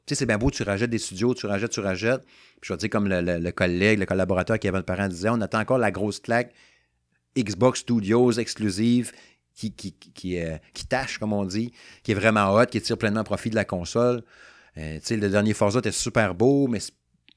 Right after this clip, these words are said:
c'est pas la claque qu'on veut. On veut une claque de Gears, on veut une claque d'une nouvelle licence qu'on revient pas, comment c'est beau puis que c'est hot. Il l'a pas eu ben ben. Pendant ce temps-là, ben Sony lance des, des grosses exclusivités qui sont super hot, qui à chaque, année après année tombent dans les tops de l'année de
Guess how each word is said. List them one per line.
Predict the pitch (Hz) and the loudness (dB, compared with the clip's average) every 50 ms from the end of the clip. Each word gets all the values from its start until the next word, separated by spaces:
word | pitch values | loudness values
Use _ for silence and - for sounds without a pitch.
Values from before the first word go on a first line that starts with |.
| _ _ _ | _ _ _
c'est | - - - - | -14 -12 -10 -4
pas | - 127 | -2 0
la | 123 113 101 | 0 0 -2
claque | - - 113 120 120 - _ | -2 -2 0 0 0 0 _
qu'on | - - 107 104 101 | -6 -4 -2 -2 -2
veut. | 90 95 117 127 131 127 | 0 2 2 2 2 2
On | 117 | 0
veut | 104 104 120 | 0 0 0
une | 120 104 | -2 -2
claque | - - - 127 117 101 104 | -4 0 0 0 0 0 -2
de | 98 101 | -4 -4
Gears, | 92 90 92 107 113 117 113 101 | -2 -2 0 0 2 0 0 0
on | 104 92 | -2 -2
veut | 90 101 | -2 -2
une | 95 - | -4 -2
claque | - - 117 120 104 95 | -2 0 0 0 0 -2
d'une | 104 98 95 98 | -4 -2 -2 0
nouvelle | 98 95 95 107 104 104 101 98 87 - - | 0 0 2 2 2 2 0 -2 -4 -6 -10
licence | - 101 101 - - - 113 113 113 110 - | -10 -8 -6 -4 -2 0 0 0 0 -2 -2
qu'on | - 101 | -4 -6
revient | 87 82 90 90 101 98 92 | -6 -6 -8 -4 -4 -4 -4
pas, | 85 - 110 | -2 -4 -4
comment | - 98 98 101 | -4 -4 -6 -6
c'est | - - 92 | -6 -6 -6
beau | 85 87 110 | -4 -4 -6
puis | - - | -6 -6
que | - - | -8 -6
c'est | - 92 87 | -4 -2 -2
hot. | 87 98 110 - _ _ - - - - - - - - _ _ - | 0 -2 -2 -4 _ _ -20 -20 -20 -20 -20 -20 -20 -20 _ _ -8
Il | 90 90 | -4 -2
l'a | 95 92 | -2 -2
pas | - 107 98 95 | 0 2 2 4
eu | 107 113 | 2 2
ben | 101 104 95 92 | 2 2 0 0
ben. | 87 101 123 - | 0 0 0 0
Pendant | - 107 104 107 101 | 0 -2 -2 -2 -2
ce | - | -2
temps-là, | - 107 127 120 | 0 2 2 2
ben | 113 101 | 2 0
Sony | 92 - 107 98 98 110 123 | 0 0 -2 0 0 2 2
lance | 120 113 104 104 110 110 92 | 4 4 4 2 2 -2 -2
des, | 101 95 87 85 76 - - - - _ _ _ _ _ _ _ _ _ - - - - | -4 -4 -4 -4 -8 -10 -18 -20 -20 _ _ _ _ _ _ _ _ _ -18 -18 -12 -4
des | 110 117 | -4 -2
grosses | 110 - 117 123 113 | 0 0 0 2 2
exclusivités | 120 110 - - 113 104 95 104 92 82 82 - - 123 127 | 2 0 -2 -4 -4 -4 -2 -4 -6 -6 -6 0 4 4 4
qui | 120 - | 4 4
sont | - 104 98 | 0 0 0
super | - - 131 - 131 113 104 95 95 | 0 -2 0 2 4 4 4 4 4
hot, | 110 120 135 - - | 4 4 4 2 -4
qui | - - 107 | -8 -4 -2
à | 98 98 | -2 -2
chaque, | - - 110 90 98 | 0 -2 -4 -2 -2
année | 107 104 113 | -4 -2 -2
après | 110 107 - 104 | -2 -2 -4 -4
année | 101 95 92 107 113 | -2 -2 0 0 0
tombent | - 110 98 98 92 92 | 0 -2 -4 -2 -4 -4
dans | 92 90 | -2 -2
les | 92 92 92 | 0 -2 -2
tops | 82 - 104 95 | 0 0 0 0
de | 92 95 | 0 0
l'année | 92 85 87 98 104 | -2 0 0 -2 -4
de | 95 90 80 78 78 | -4 -4 -6 -6 -8